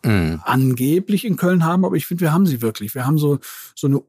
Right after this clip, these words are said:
Speaker 2: unkomplizierte Annäherung häufig, häufig auch. Also auch was, auch was Kunst angeht, finde ich. Also
Speaker 1: Ja, ja.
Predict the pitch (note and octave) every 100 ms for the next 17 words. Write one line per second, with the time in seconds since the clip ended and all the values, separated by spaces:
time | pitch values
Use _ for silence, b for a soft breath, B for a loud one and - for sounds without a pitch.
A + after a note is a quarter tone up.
0 | _ _ - A3 A3+ - E3+ D3+ D3 -
1 | F3 D#3 E3 F3 F#3+ C#3 A#2+ A2 G#2+ G#2
2 | G#2+ G#2 - G#2 - - - C#3 A#2 G#2+
3 | - A2 - A2 G#2+ - A2 A2 A2 F3+
4 | - - - - D3+ - - - F3+ -
5 | G#3+ A3 - A2+ A2+ A#2 - A#2+ B2+ -
6 | B2+ B2 B2 - _ _ B B B B
7 | B B B - _ - G2+ G#2+ A2 F2+
8 | E2